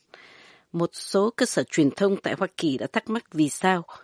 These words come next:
Mỹ không phái một phái đoàn cao cấp tới dự cuộc tuần hành hôm Chủ nhật, có sự tham dự của khoảng bốn mươi nhà lãnh đạo thế giới.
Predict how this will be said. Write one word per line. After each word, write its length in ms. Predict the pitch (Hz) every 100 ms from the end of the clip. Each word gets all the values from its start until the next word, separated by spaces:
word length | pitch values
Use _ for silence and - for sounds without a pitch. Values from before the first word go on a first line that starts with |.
| _ _
Mỹ 180 | 175 165
không 200 | - 220
phái 300 | - 185 185
một 180 | 247 196
phái 120 | 185
đoàn 240 | 180 160 139
cao 240 | - 180
cấp 200 | - 226 -
tới 120 | 208
dự 240 | 190 156
cuộc 200 | - 151
tuần 160 | - 147
hành 260 | 143 139 117 - _
hôm 200 | - 185
Chủ 140 | -
nhật, 200 | 135 147 - - - _
có 80 | 208
sự 220 | - -
tham 220 | - 185 170
dự 200 | 151 -
của 120 | -
khoảng 320 | - - 127 107 -
bốn 280 | 165 196
mươi 220 | 196 185 151
nhà 100 | 151
lãnh 200 | 131 120
đạo 160 | 165 - -
thế 120 | 180
giới. 340 | 165 151 147